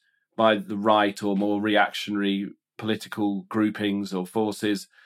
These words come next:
And that sort of ignored all this sort of slippery masculinity, the sort of bawdy sexuality, the, the, the queerness that had seemed to have thrived. And I just wanted to slightly,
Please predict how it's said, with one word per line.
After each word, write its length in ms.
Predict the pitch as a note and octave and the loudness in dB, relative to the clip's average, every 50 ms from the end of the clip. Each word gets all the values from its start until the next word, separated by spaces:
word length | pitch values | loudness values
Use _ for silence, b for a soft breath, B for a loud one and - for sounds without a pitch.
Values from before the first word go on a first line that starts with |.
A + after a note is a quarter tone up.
| b b b b b b b b | b b b b b b b b
And 160 | b A#2+ C3 | b 4 6
that 160 | D3 D#3+ - - | 6 6 4 2
sort 160 | - F3 D#3+ | 0 0 2
of 80 | C#3+ | 2
ignored 540 | D3+ D3 C3+ B2+ C#3 C#3 C#3 C3+ C3+ C3 B2 | 2 2 2 2 4 4 6 6 4 4 2
all 220 | C3 C3+ C3+ C3 A#2+ | 2 2 2 2 2
this 180 | A#2+ B2 B2+ | 2 0 0
sort 240 | - - - C3 A#2+ | -2 -6 -6 -4 -2
of 80 | A#2+ A#2 | -2 -4
slippery 640 | - - - - C3+ C3+ C3 C3 - A#2+ A#2+ A#2 | -4 -10 -6 0 2 2 2 2 2 4 4 4
masculinity, 920 | A2+ A#2+ A#2+ A#2 - - - A#2 A2+ A#2 A#2 A#2 A2+ A2+ - A2+ G#2+ G#2+ A2 | 4 4 2 2 0 -2 0 2 4 4 4 4 2 0 0 0 0 0 0
the 120 | G#2+ G#2 G#2 | -2 -4 -8
sort 180 | - - A2 | -6 -6 -6
of 120 | G#2 F#2+ - | -6 -2 2
bawdy 340 | A#2 A#2 A#2 A#2 G2+ G#2+ | 4 4 4 4 2 0
sexuality, 1080 | G2+ - - A#2+ - - - A#2+ A2 A2+ A2+ A2+ A2 G2+ - - A2 G#2 G#2 G2+ G#2 G2+ | -6 -2 -4 -4 -4 -2 -4 0 2 2 2 2 0 -2 -2 -2 0 0 2 2 0 -2
the, 300 | G2 G#2+ G#2 G2+ G2 G2 b b b b b b b b b b b b b b _ | 0 0 0 0 0 -2 b b b b b b b b b b b b b b _
the, 240 | - A2 A2 F#2+ - _ | -6 -6 -6 -6 -6 _
the 140 | - A2+ A2+ | -2 -2 -2
queerness 960 | - _ - - - - - C3 C3 C3 B2+ B2 B2 A#2 A2+ A2+ G#2+ G2+ - | -2 _ -12 -12 -12 -8 0 4 4 4 6 6 4 4 4 4 2 0 -2
that 280 | - A2 G#2+ - - F#2 | -2 -2 -2 -2 -4 -10
had 320 | G#2 G#2+ G#2+ A2+ A2 G2 - | -8 -6 -4 -4 -6 -6 -8
seemed 760 | - - - - - - - - - - C#3 C3 C3 A#2+ A#2 | -16 -16 -14 -14 -14 -14 -14 -14 -2 2 2 2 4 2 0
to 160 | - B2 A#2 | 0 0 0
have 100 | A2+ G#2+ | 0 0
thrived. 680 | - - - B2 B2 B2 A#2+ A2+ G#2+ G2+ G2 F#2 - | -4 -8 0 2 4 6 6 4 4 2 0 -2 -2
And 80 | A#2 A#2 | 2 4
I 120 | A#2 A#2+ | 4 2
just 200 | A#2+ C3+ D3 - | 2 -2 -6 -2
wanted 280 | - G3 F#3+ E3+ C#3+ - | 0 2 2 2 0 -2
to 80 | - | -6
slightly, 500 | C3 - - - C#3 A#2+ A2+ A#2+ A3+ - | -6 -2 4 4 4 4 4 0 -2 -2